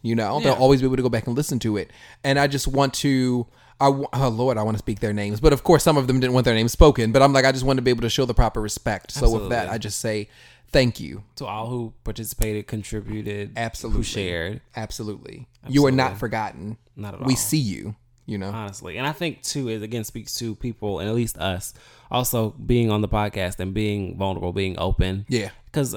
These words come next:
Speaker 2: 'cause some, a lot of times this is really just for you. Like,
Speaker 1: Yeah.
Speaker 2: of course, you share it and people can connect and relate and they can gain something from it.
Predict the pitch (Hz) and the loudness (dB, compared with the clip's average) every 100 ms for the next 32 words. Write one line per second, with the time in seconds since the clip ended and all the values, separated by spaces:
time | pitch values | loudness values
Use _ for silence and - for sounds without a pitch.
0 | - 151 131 180 - 151 180 180 151 147 | -6 -4 -2 -4 -2 0 0 2 2 2
1 | 127 127 127 107 - 101 92 - 113 - | 0 0 0 -2 -6 -6 -6 -8 -12 -2
2 | 123 175 - - 160 147 135 123 127 123 | 2 4 2 2 0 0 -4 -2 0 0
3 | 127 110 107 127 95 - 98 104 104 98 | 0 6 6 6 4 -2 -6 -4 -4 -4
4 | - 101 101 98 95 92 - 90 95 - | -6 -4 -4 -2 -2 -4 -4 -4 -6 -6
5 | 98 92 92 98 98 87 87 90 98 87 | -6 -6 -6 -6 -8 -8 -12 -6 -6 -4
6 | 85 | -8